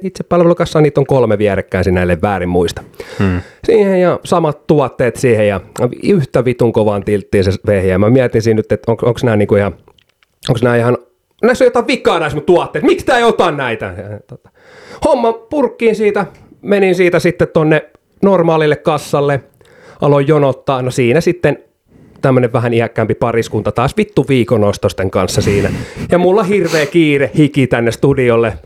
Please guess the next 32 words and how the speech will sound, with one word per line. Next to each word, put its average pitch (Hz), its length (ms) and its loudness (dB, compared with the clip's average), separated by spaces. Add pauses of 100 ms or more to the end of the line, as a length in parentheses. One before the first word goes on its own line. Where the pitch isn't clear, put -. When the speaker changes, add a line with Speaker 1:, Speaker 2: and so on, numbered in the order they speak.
(380)
Speaker 1:
Jutut 160 420 0
päässä, 127 340 -2
mielessä, 117 520 0 (100)
unohtuu 127 560 0
siinä, 113 300 0
hirveä 110 380 0
raivostressi, 107 760 -2
kaikki 113 360 -2 (200)
puskee 104 360 0
päälle. 104 360 -2 (680)
Hyvä, 233 200 2
ettei 180 240 -2
kuset 175 380 0
tullut 147 240 2
housuun, 131 360 2
nekin 127 300 2
oli 113 160 4
siinä 110 260 0
vielä 107 220 0
aika 107 220 -2
lähellä, 104 340 -2
niin 104 140 0
tota, 120 300 0 (1600)
no, 196 80 2 (100)
no 226 100 4
sit 220 280 -4
se, 233 240 0 (420)
sit 233 120 -8
se 220 120 0
kävi 165 260 0
silleen, 185 480 2 (600)
et 143 280 -2